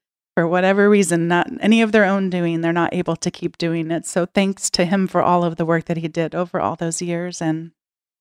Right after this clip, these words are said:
I hope that he lands somewhere, <laughs> but I know that my idealism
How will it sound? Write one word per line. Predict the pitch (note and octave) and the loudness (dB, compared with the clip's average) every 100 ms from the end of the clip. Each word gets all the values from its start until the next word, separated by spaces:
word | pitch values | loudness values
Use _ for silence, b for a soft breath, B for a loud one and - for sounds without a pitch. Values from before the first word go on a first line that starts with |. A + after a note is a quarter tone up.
| - | -4
I | |
hope | E3+ G3 - | 0 0 4
that | G3 G3 | 2 4
he | G#3+ | 2
lands | A3 A#3 A3+ - | 6 6 6 4
somewhere, | G#3 G3 | 4 4
<laughs> | F#3+ | 4
but | A3 | 4
I | A#3 | 2
know | G#3 D4 | 2 2
that | - B3+ | 4 4
my | A#3+ G3+ | 4 4
idealism | G3+ G#3 G3+ F#3+ F#3 F#3 | 4 4 4 4 2 0